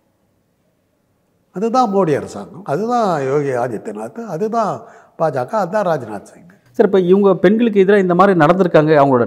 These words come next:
Speaker 2: ட்ராக் ரெக்கார்ட்லாம் இந்த மாதிரிலாம் இருக்கு அப்படிங்கிறதெல்லாம் மக்களுக்கெல்லாம் தெரிஞ்சு கூட எப்படி வந்து பெண்கள் அவங்களுக்கு எதிரா திரும்ப மாட்டேங்கிறாங்க?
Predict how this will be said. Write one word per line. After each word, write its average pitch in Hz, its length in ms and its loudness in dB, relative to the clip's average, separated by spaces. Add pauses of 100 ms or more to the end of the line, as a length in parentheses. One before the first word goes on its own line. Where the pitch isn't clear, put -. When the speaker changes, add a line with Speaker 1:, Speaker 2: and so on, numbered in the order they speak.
Speaker 2:
ட்ராக் 170 260 0
ரெக்கார்ட்லாம் 165 340 0
இந்த 147 120 2
மாதிரிலாம் 156 320 2
இருக்கு 135 220 0
அப்படிங்கிறதெல்லாம் 131 520 0 (200)
மக்களுக்கெல்லாம் 147 480 0
தெரிஞ்சு 139 320 -4
கூட 101 100 -2 (640)
எப்படி 214 220 4
வந்து 214 180 8 (520)
பெண்கள் 233 420 6
அவங்களுக்கு 160 300 2
எதிரா 190 120 2 (100)
திரும்ப 208 280 0
மாட்டேங்கிறாங்க? 104 400 -6